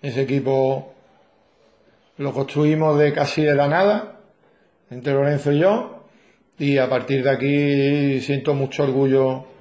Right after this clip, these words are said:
por todo lo que hacen y me alegro mucho por todo lo que consiguen. Y por otro lado, evidentemente vengo de un sitio en el que me tratan inmejorable,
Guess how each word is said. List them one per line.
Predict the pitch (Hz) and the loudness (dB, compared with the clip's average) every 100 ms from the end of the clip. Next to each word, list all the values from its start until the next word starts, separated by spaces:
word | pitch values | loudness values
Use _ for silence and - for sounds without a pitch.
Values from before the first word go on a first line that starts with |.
| - - _ | -20 -20 _
por | - 139 | -8 -6
todo | - 139 139 | -4 0 0
lo | 127 | 0
que | 151 | 0
hacen | 160 165 185 | 0 -2 -4
y | 156 | -4
me | 131 | -2
alegro | 131 135 | 0 0
mucho | 135 131 147 | 0 -4 -4
por | 139 131 | -6 -4
todo | 135 | -2
lo | 131 | -2
que | 127 | -4
consiguen. | 120 110 151 127 113 - _ - - - - - _ - | -8 -4 -4 -4 -10 -20 _ -20 -20 -20 -20 -20 _ -8
Y | 135 | -2
por | 143 | 0
otro | 143 151 | 2 2
lado, | 151 147 160 | 4 4 4
evidentemente | 151 139 139 139 143 143 | 2 2 0 0 0 2
vengo | 143 143 143 147 | 2 2 2 2
de | 143 | 2
un | 143 | 0
sitio | 151 151 147 139 135 | -2 0 2 2 0
en | 135 | -2
el | 131 | -4
que | 147 | -2
me | 135 | -4
tratan | 131 143 143 143 143 135 - _ _ - - _ | 0 0 2 0 0 -6 -12 _ _ -20 -20 _
inmejorable, | 151 139 143 131 151 185 185 180 - | -6 -2 0 2 2 4 4 0 -2